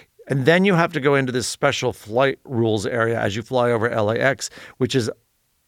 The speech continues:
Interestingly enough, it's like going to an airport that has no tower.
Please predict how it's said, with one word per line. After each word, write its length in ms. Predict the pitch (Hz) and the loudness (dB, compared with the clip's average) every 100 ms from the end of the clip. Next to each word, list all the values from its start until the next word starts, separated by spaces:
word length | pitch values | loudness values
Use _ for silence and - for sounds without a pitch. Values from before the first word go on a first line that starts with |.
| _ _ _ | _ _ _
Interestingly 680 | 190 208 240 - 180 151 139 | 0 2 0 0 -2 -2 -2
enough, 260 | 143 170 139 | -2 -2 -4
it's 160 | - | -2
like 180 | 139 123 | -2 0
going 300 | 135 156 160 | 0 2 0
to 120 | 143 | -2
an 60 | 135 | -2
airport 440 | 123 143 - 123 | -2 -2 -2 -4
that 100 | 117 | -4
has 240 | 104 110 104 | -6 -6 -4
no 140 | 107 | -6
tower. 500 | - 113 135 120 - | -6 -6 -4 -6 -8